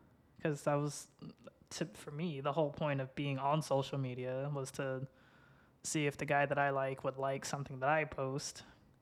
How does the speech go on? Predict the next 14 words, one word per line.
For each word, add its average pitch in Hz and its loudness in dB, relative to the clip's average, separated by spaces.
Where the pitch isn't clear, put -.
I'm 165 4
still 160 6
in 151 4
a 139 4
way 139 2
like 139 0
that. 127 0
Not 202 6
as 160 6
much 147 -2
'cause 151 -4
I 151 -2
don't 151 -2
really, 135 -6